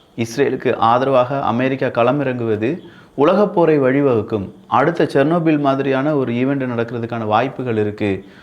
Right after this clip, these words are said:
உலக நாடுகள் பேனிக் மோட்ல இருக்காங்க. இதை எப்படியாவது நிராகரிக்க வேண்டும்" அப்படின்னு சொல்றார். அதே புட்டின் அவர்கள் இன்னொரு வார்த்தையும் சொல்றார். ஆமா,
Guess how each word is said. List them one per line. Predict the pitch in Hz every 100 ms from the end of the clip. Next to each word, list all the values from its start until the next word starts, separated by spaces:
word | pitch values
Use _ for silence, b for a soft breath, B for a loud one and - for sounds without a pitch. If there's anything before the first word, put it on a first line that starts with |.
| B
உலக | - 127 156
நாடுகள் | 156 135 120 120 113
பேனிக் | 127 131 151 147
மோட்ல | 127 127
இருக்காங்க. | 117 107 113 104 101 98 - -
இதை | 113 110 110
எப்படியாவது | 110 - 147 147 127 123
நிராகரிக்க | 135 117 131 135 127 120
வேண்டும்" | 110 110 113
அப்படின்னு | 107 98 104 -
சொல்றார். | 95 95 90 - b b b b -
அதே | 127 170
புட்டின் | 180 165 170
அவர்கள் | 160 139 131 147 -
இன்னொரு | 127 143 151
வார்த்தையும் | 131 127 131 127 110
சொல்றார். | 101 98 - - -
ஆமா, | 120 135 101